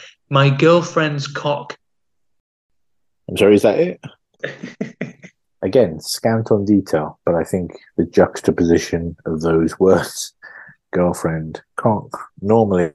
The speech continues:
Speaker 2: when those two are in the same sentence, we're talking filth.
Speaker 1: <laughs>
Speaker 2: In that film, the title does all the hard work for you.
Speaker 1: Well done. Yes,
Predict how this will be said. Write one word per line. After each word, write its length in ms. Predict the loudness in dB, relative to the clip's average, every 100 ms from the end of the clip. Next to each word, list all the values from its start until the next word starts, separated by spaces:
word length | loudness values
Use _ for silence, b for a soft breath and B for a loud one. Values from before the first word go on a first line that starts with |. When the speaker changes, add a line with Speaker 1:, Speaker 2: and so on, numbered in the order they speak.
| -2
Speaker 2:
when 400 | -2 0 -2 0
those 240 | 0 -2
two 120 | -4
are 140 | -4 -2
in 320 | -4 -6 -10 _ B B B -8
the 80 | -2
same 280 | 2 2
sentence, 680 | 0 -6 -6 -12 -12 -14 -14 -18 _ -6
we're 140 | -4
talking 360 | -2 0 2 0
filth. 180 | -2 -4 -8 -12 -18
Speaker 1:
<laughs> 840 | -16 -16 -16 _ -20 _ _ -8
Speaker 2:
In 80 | -4
that 240 | -2 -4 -2
film, 380 | -2 -2 -6 -10 -8
the 100 | -4
title 540 | -2 -2 0 -2 -4 _ _
does 180 | -2 0
all 140 | 0 0
the 60 |
hard 200 | 2 2
work 220 | 0 -2
for 180 | -2 -2
you. 140 | -2 -4 B B B B _ 0
Speaker 1:
Well 280 | 4 6 6
done. 360 | 6 4 2
Yes, 580 | 4 4 4 -2 -10 -14